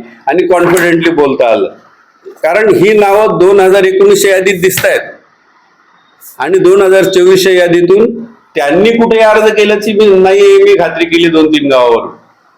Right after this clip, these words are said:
जर तुम्ही अर्ज केला असेल की माझं नाही, माझं नाव इथून खडकवासला टाका, म-, इथून माझून,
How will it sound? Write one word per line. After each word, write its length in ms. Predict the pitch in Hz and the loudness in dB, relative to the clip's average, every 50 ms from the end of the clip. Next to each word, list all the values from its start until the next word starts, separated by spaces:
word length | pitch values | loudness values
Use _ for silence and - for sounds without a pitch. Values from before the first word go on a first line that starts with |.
| _ _ _ _ _ _ _ _ _ _ _ _ _ _ _ _ 110 - | _ _ _ _ _ _ _ _ _ _ _ _ _ _ _ _ -6 -4
जर 120 | 156 175 170 | -2 -2 -2
तुम्ही 380 | 165 165 - 147 147 170 196 | -2 -2 -2 0 2 2 2
अर्ज 260 | 202 202 196 196 196 | 2 0 0 0 0
केला 280 | 202 190 190 202 196 196 | 0 2 2 2 2 2
असेल 260 | 190 190 190 180 180 | 2 2 0 0 0
की 120 | 165 185 180 | 0 0 0
माझं 340 | 175 175 175 175 180 175 | 2 2 2 2 2 2
नाही, 160 | 180 185 180 170 | 2 0 0 0
माझं 320 | 160 151 151 160 170 165 | 0 0 0 2 0 0
नाव 180 | 170 175 170 170 | 0 0 0 -2
इथून 340 | 165 165 - 170 180 165 165 | -4 -4 -6 -4 -4 -2 -2
खडकवासला 520 | 147 139 143 143 160 160 156 156 156 165 160 | -2 -2 -2 -2 -2 -2 -2 -2 -2 -2 -4
टाका, 520 | 160 160 160 160 160 160 160 160 151 143 | 0 0 -2 -2 -2 -2 -2 -2 -2 -2
म-, 160 | 139 131 123 | -2 -2 -2
इथून 360 | 131 139 147 131 - 139 143 | -2 -4 -6 -8 -6 -4 -2
माझून, 480 | 139 143 143 139 139 156 156 156 151 - | 0 0 0 -2 -2 -2 -2 -2 -2 -4